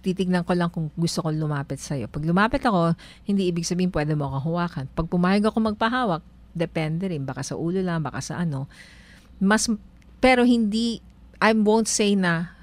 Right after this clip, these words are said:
hard and fast rule yan. But they're more common, that's a more common trait.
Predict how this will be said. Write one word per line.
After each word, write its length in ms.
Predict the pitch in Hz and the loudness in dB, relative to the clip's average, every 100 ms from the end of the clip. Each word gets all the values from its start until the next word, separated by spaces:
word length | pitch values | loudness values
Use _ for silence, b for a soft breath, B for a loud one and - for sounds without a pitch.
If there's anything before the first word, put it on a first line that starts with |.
| - | -2
hard 320 | 190 190 190 | 4 6 4
and 160 | 180 175 | 2 0
fast 340 | 185 160 - | 0 0 0
rule 220 | 165 160 | 2 2
yan. 400 | 147 143 131 135 - b b b b | 2 0 -4 -6 -10 b b b b
But 200 | 185 190 | -2 0
they're 240 | 185 185 | 2 2
more 160 | 185 180 | 2 0
common, 640 | - 202 185 175 175 170 | -2 0 2 2 0 0
that's 160 | 180 185 | 0 0
a 80 | 175 | 0
more 180 | 170 | -2
common 380 | 165 175 156 143 | -4 -4 -4 -6
trait. 300 | 139 139 123 | -6 -6 -6